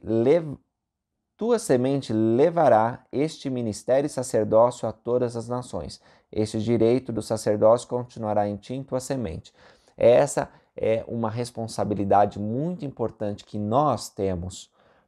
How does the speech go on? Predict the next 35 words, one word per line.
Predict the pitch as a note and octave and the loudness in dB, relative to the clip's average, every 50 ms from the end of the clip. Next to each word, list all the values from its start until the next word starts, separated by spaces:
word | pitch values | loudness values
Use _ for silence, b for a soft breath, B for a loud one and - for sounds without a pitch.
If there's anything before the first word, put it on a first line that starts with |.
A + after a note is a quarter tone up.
| - | -6
na | - G#2 G#2 | -2 0 0
Igreja | G2 G2+ G#2+ A2+ A#2+ A#2 A2+ A2 | 2 4 4 4 4 2 0 -4
de | G#2 | -6
Jesus | G2+ G#2+ A2 G#2 G#2 G#2 F#2+ - | -4 -2 -2 -2 -2 -4 -8 -8
Cristo | - A#2 A2+ B2 B2 - A2+ | -6 -4 -4 -4 -4 -6 -8
dos | F#2+ F#2+ - | -10 -8 -6
Santos | - G#2+ G2+ G2 - | -4 -4 -4 -4 -8
Últimos | G2 - - G2+ G2 F#2 | -10 -12 -8 -8 -8 -8
Dias. | - - D#2 C#2+ - - - b b b b b | -8 -8 -10 -10 -10 -12 -16 b b b b b
Quando | b - G#2 G#2+ | b -6 -4 -2
nós | G#2+ A2 A2+ B2+ C#3+ - | 2 4 4 4 2 2
somos | - C3+ C3 C3 A#2 | -2 -4 -2 -2 2
batizados, | B2 A2+ A2 - - A#2+ A#2+ B2+ C3 A#2+ A#2+ - | 4 4 4 4 4 4 4 4 4 2 -2 -6
nós | A2 A2 A#2 C#3+ E3 D#3+ - | -2 0 0 0 -2 -4 -8
fazemos | - - B2 A2 G#2 B2+ D3 D#3+ D3 - | -6 -4 -4 -2 0 0 -2 -2 -4 -6
convênio | - B2+ A2+ G#2+ A#2+ C3 C3 | -6 -4 0 0 0 0 0
de | A2+ - | -4 -4
ser | - B2 | -6 -6
testemunhas | - B2+ B2 - - A#2+ A2+ A#2+ C#3+ F3 F3+ F3 | -4 -4 -6 -2 -2 0 0 0 0 -2 -2 -2
de | F3+ F#3 | -4 0
Deus | D#3 D3 C3 A#2+ A#2 A#2+ | 4 6 6 6 4 2
em | A2+ G#2+ | -4 -8
todos | - - D#3 D#3+ D#3+ D3+ | -2 0 0 0 2 0
os | E3 | 0
momentos, | E3+ E3 D3 C3 B2 B2 A#2+ - G#2+ | 0 0 2 2 0 0 -2 -4 -8
em | - | -10
todos | - - C3+ C#3+ C3+ | -4 -2 -2 -2 0
os | C#3 | 0
lugares, | C3+ A#2+ A2 A2 A2+ A#2 A#2+ | 0 4 6 6 6 6 2
sobre | - - C3 C3 C3 | -2 -6 -6 -6 -6
todas | C3 - A#2+ B2 A2+ B2 | -4 -4 -4 -4 -2 -4
as | C#3 C#3+ - - | -6 -6 -6 -8
coisas. | - G#2 F#2+ F2 - b b b b b b | -6 -4 -4 -4 -6 b b b b b b
Nós | - G#2+ A2+ B2 C#3 C3+ | 0 4 4 4 4 2
somos | - - - A#2+ A#2 A#2 A#2 B2 B2 B2 - | -2 -2 2 4 4 4 4 0 -4 -6 -8